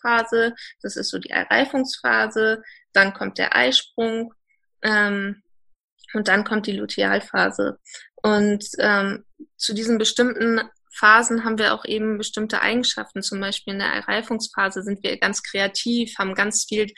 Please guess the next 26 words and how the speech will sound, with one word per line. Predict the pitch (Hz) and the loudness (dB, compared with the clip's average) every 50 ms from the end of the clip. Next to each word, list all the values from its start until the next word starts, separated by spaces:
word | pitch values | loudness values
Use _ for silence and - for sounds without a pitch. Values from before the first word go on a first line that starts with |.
| - - - - - - | -18 -18 -18 -20 -12 -4
Tatendrang, | - 226 220 - - - 226 208 170 - 190 202 202 202 | 4 6 6 6 6 2 -2 -4 2 2 2 2 2 0
können | - - 202 202 | -4 -4 0 2
ganz | 208 220 233 226 | 2 2 2 0
viel | - - 214 220 202 | -2 -2 -2 -2 -2
bewegen. | 185 196 185 185 214 226 240 220 190 180 196 214 240 240 - - - - - - - _ - | -2 -4 -4 -2 0 0 0 0 -2 -2 -4 -4 -4 -6 -8 -16 -20 -18 -20 -20 -20 _ -4
Ähm, | - 214 208 202 196 196 202 - | 0 0 2 2 2 0 -2 -2
und | - 202 196 | -4 -4 -4
es | 202 - - | -4 -6 -6
gibt | - 196 - _ - | -8 -10 -10 _ -8
zum | - - 190 | -6 -4 -2
Beispiel | 190 185 196 - - 190 185 - - | 0 0 0 0 -2 -4 -10 -10 -2
Frauen, | - 196 208 220 233 226 | 2 2 4 4 4 2
die | - - | 0 -2
ihren | - - 190 | -4 -4 -4
Zyklus | - - 226 - - 196 - - - - - _ _ _ _ _ _ - | -6 -8 -10 -8 -6 -8 -6 -6 -8 -10 -12 _ _ _ _ _ _ -4
richtig | 196 208 220 220 - 208 202 - | -2 -2 -2 -2 -2 -6 -4 -2
intensiv | 202 208 - 202 190 185 190 190 - - | -2 -2 -2 -2 -2 -2 -4 -6 -6 -4
leben, | 185 190 196 208 233 226 233 233 _ _ _ - - | -2 2 2 2 2 2 -2 -2 _ _ _ -10 -4
die | 208 | -2
legen | 202 202 214 214 220 196 | 2 2 2 2 2 0
ihre | 202 196 196 185 | 0 0 0 -2
Geschäftstermine | 190 - - 214 220 - - - - - 190 190 185 185 185 185 | -2 0 0 0 0 -2 -6 -10 -6 -4 -4 -4 -4 -6 -6 -6
zum | 185 - 190 185 | -6 -6 -4 -2
Beispiel | 185 190 - - 185 175 | -2 -2 -2 -2 -2 -2
auch | - - | -2 -4
auf | - - | -8 -10